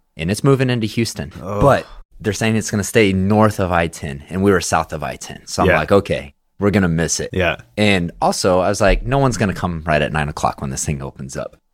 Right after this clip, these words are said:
Speaker 1: I was wrong about that. Everyone showed up at nine o'clock, and we only had, I think, like, three people doing registration.
Speaker 2: Yeah.
Speaker 1: And so, I mean, the line just going down the block,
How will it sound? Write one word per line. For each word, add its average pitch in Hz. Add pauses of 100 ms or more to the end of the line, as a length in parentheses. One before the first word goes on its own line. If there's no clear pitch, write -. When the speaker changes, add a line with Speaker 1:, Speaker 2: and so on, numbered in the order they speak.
(380)
Speaker 1:
I 110
was 101
wrong 113
about 80
that. 78 (280)
Everyone 143
showed 123
up 127
at 113
nine 113
o'clock, 110
and 104
we 117
only 123
had, 104
I 98
think, 95
like, 82 (460)
three 135
people 110
doing 92
registration. 78 (220)
Speaker 2:
Yeah. 92
Speaker 1:
And 90
so, 101
I 92
mean, 90
the 85
line 98
just 82
going 113
down 95
the 80
block, 87